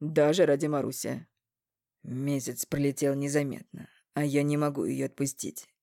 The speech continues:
Не хочу. Не имею права. Я прикипел.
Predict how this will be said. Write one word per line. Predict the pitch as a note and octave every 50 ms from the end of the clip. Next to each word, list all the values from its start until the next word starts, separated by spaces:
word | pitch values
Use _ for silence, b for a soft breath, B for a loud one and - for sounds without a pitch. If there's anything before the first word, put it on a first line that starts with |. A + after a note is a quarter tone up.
| _ _ _ _ -
Не | D3 D3 C#3+ C#3+ C#3 C#3
хочу. | - - C#3 C3+ - - C#3+ C#3 - - F3 _ _ _ _ _ _ _ _ -
Не | - C#3 D3 D3+ D3+ D3+ D3+ D3+
имею | D3+ D3 C#3+ D3 D3+ D#3
права. | - - C3+ C3 - - - - - _ _ _ _ _ _ _ _ _ _ -
Я | - C3+ C3 C3 C3
прикипел. | - - C3 - - - - - - C#2+ C#3